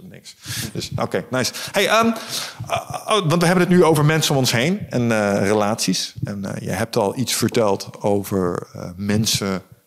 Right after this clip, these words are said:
eh, om je heen, eh, die je heel erg hebben geholpen.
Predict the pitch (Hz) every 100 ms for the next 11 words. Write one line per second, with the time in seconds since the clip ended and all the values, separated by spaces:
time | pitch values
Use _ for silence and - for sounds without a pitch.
0 | _ _ _ 101 92 90 117 110 101 92
1 | 104 135 220 - - 104 101 98 95 101
2 | 101 92 - - - - 92 - -